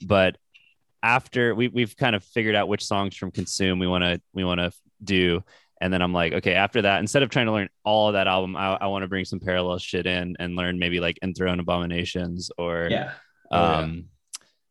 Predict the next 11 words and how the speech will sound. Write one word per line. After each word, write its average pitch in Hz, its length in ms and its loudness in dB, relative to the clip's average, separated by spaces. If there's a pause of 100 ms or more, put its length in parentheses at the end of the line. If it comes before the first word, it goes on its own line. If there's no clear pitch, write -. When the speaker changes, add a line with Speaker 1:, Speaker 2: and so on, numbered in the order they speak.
(360)
Speaker 1:
fucking 82 640 -10
Descending 85 680 -2
Upon, 85 560 -4 (260)
was 87 120 -2
it - 120 2
Speaker 2:
<laughs> - 60 -8
Speaker 1:
Convulsive 110 480 4
Speaker 2:
Yeah. - 80 0
Speaker 1:
Devourment 98 600 2
or 123 80 0
something?" 131 540 0